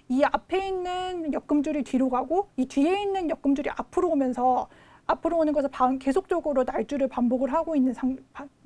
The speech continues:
반복을 해서 이렇게 계속 떠가면-, 떠가는 상황, 상태입니다. 그래서 현재 보시면은 지금 여기 보이는 가마다리 옆기로 엮은 날줄, 요 세 줄 정도로 이렇게 꼬아 감아-, 감아져 있는 상태이고요. 그래서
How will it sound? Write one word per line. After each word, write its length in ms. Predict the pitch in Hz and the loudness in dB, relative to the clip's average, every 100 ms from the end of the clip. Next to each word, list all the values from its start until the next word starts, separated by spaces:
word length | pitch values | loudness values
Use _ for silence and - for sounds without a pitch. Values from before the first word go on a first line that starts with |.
| 262 | -2
반복을 380 | 254 247 285 294 | 2 2 2 0
해서 180 | 294 | 0
이렇게 180 | 359 302 | -2 -4
계속 300 | - 254 262 | -2 -4 -2
떠가면-, 440 | 359 370 359 339 - | -4 0 2 0 -2
떠가는 300 | 349 359 320 | 0 0 0
상황, 280 | 285 294 277 - | -2 -2 -2 -6
상태입니다. 680 | - 285 277 277 240 - - _ _ _ _ _ - | -4 -2 0 -2 -4 -10 -14 _ _ _ _ _ -2
그래서 180 | 302 320 | 0 0
현재 160 | 349 | -4
보시면은 540 | 285 262 262 254 320 302 | -4 -2 0 0 0 -2
지금 260 | 302 262 | -4 -2
여기 220 | 247 233 | -2 -2
보이는 500 | 247 - 262 254 339 392 - - | -8 0 2 2 0 -4 -16 -6
가마다리 480 | 277 269 302 294 | 2 4 4 2
옆기로 400 | 277 - 269 269 | -2 -4 -4 -4
엮은 300 | 254 - 285 | -4 -4 -2
날줄, 440 | 269 262 247 311 403 - - - | -2 -4 -8 -4 -6 -6 -14 -4
요 80 | 269 | -2
세 160 | 311 392 | 0 2
줄 160 | 403 | 2
정도로 420 | 359 302 285 311 | 0 -2 0 -2
이렇게 240 | 330 254 269 | -2 -2 -4
꼬아 260 | - 381 | 2 4
감아-, 300 | 381 294 254 262 | 4 4 0 -2
감아져 420 | - 240 240 247 | -4 -2 0 0
있는 160 | 240 247 | 0 0
상태이고요. 480 | 240 277 269 302 202 - _ _ _ _ _ _ _ _ _ _ _ _ _ _ _ _ _ _ _ - _ _ _ _ _ _ - | 0 -4 -4 -10 -16 -20 _ _ _ _ _ _ _ _ _ _ _ _ _ _ _ _ _ _ _ -20 _ _ _ _ _ _ -2
그래서 260 | 254 320 | 2 2